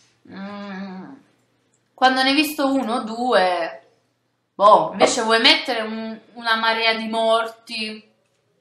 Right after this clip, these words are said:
Speaker 2: Beh, ma vabbè, anche i morti, una volta che ne hai visto uno o due, così come gli uomini nudi.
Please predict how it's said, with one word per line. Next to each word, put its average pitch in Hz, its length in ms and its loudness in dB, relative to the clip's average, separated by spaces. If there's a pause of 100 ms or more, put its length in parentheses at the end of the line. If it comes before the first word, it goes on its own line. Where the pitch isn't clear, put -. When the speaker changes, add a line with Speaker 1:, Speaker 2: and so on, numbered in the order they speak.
(140)
Speaker 2:
Beh, - 240 -2
ma 131 160 2
vabbè, 127 200 2
anche 117 240 0
i 117 60 0
morti, 147 260 2
una 107 140 -2
volta 117 200 2
che - 100 -2
ne 117 60 0
hai 117 60 0
visto 120 260 4
uno 123 140 4
o 107 40 2
due, 117 300 4
così 107 220 -4
come 107 300 2
gli 107 40 -2
uomini 104 320 0
nudi. - 480 0